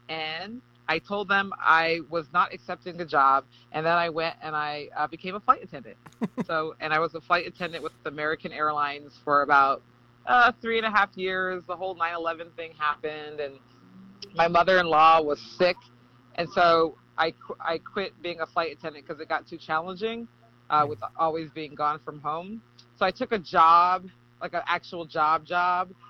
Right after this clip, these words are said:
Speaker 1: at Enterprise Rent-A-Car, and they
Speaker 2: <laughs>
Speaker 1: just about drove me crazy. And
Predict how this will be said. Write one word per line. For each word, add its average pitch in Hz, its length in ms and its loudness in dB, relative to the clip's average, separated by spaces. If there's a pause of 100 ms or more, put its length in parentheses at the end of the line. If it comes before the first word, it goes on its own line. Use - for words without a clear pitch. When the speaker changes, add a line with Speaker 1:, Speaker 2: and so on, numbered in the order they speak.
Speaker 1:
at 151 140 -6
Enterprise 170 560 -6
Rent-A-Car, 185 680 0 (280)
and 165 140 -10
they 180 160 -6 (160)
Speaker 2:
<laughs> - 160 -20
Speaker 1:
just - 240 -6
about 196 320 2
drove 190 240 -6
me 180 140 -12
crazy. 208 720 -8 (380)
And 175 280 -4